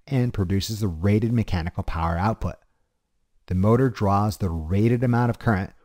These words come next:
with less phase shift, corresponding to an increased power factor. More of apparent power is being directed towards real power, and reactive power only slightly increases. Most likely, the motor experiences peak efficiency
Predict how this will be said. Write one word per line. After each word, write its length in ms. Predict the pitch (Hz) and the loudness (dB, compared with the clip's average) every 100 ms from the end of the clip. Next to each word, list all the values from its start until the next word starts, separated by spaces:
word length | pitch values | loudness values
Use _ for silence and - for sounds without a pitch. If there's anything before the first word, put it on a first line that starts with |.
| _ | _
with 100 | 110 | -4
less 540 | 101 85 95 107 - - | 0 2 2 0 -4 -10
phase 440 | - - 120 127 | -12 -2 2 2
shift, 400 | - 85 - - - - - | 0 -8 -10 -14 -18 -20 -10
corresponding 680 | - 139 - 90 85 95 95 | 0 0 2 0 0 -2 -4
to 120 | - | 0
an 80 | 113 | 2
increased 500 | 110 - 98 92 - | 2 -2 -4 -4 -4
power 280 | - 120 110 | -2 2 2
factor. 420 | 92 73 - - _ _ _ _ _ _ _ _ _ | 0 -4 -10 -18 _ _ _ _ _ _ _ _ _
More 380 | 92 101 101 120 | -2 2 4 4
of 80 | 127 | 2
apparent 360 | 143 127 123 | 0 0 0
power 240 | 98 90 87 | 0 0 0
is 80 | - | -2
being 180 | 95 | -2
directed 360 | 92 98 92 - | 0 -2 -4 -4
towards 240 | 95 90 | -6 -4
real 200 | 95 117 | 0 2
power, 360 | 120 113 123 117 - _ _ - | 2 2 2 -2 -10 _ _ -4
and 120 | 95 | 0
reactive 360 | 113 131 - 101 | 2 2 -2 -4
power 280 | 85 92 | -2 -2
only 260 | 90 113 120 | -2 0 0
slightly 420 | - 101 82 87 | 0 -2 -4 -4
increases. 680 | 87 - 113 98 - - - - _ _ _ _ _ _ - - | -6 -2 -2 -2 -6 -10 -14 -16 _ _ _ _ _ _ -12 -2
Most 240 | 143 - | 0 2
likely, 320 | 123 117 113 | 2 2 4
the 60 | 101 | 4
motor 260 | 110 110 | 6 6
experiences 460 | 104 - 104 98 90 | 2 0 0 0 -4
peak 280 | - 135 123 | -4 -4 -2
efficiency 680 | 90 107 82 90 92 90 | -2 -2 0 -4 -4 -8